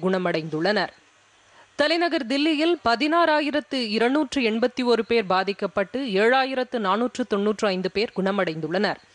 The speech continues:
உயிரிழப்பு முன்னூற்று பதினாறாக உயர்ந்துள்ளது. இதனிடையே இந்தியாவில் கொரோனா தடுப்பு மருந்து தயாரிப்பில் முப்பது குழுக்கள் செயல்பட்டு வருவதாக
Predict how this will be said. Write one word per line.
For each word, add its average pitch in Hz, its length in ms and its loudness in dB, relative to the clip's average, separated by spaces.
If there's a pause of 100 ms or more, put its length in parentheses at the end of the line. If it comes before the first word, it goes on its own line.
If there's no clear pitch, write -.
(380)
உயிரிழப்பு 214 520 0 (120)
முன்னூற்று 240 360 -2 (100)
பதினாறாக 180 640 0
உயர்ந்துள்ளது. 185 540 -2 (600)
இதனிடையே 247 540 0 (180)
இந்தியாவில் 233 640 0
கொரோனா 247 360 2 (120)
தடுப்பு 220 300 -4
மருந்து 220 420 0
தயாரிப்பில் 196 580 0
முப்பது 247 360 -2
குழுக்கள் 233 440 0
செயல்பட்டு 196 460 -2
வருவதாக 175 540 0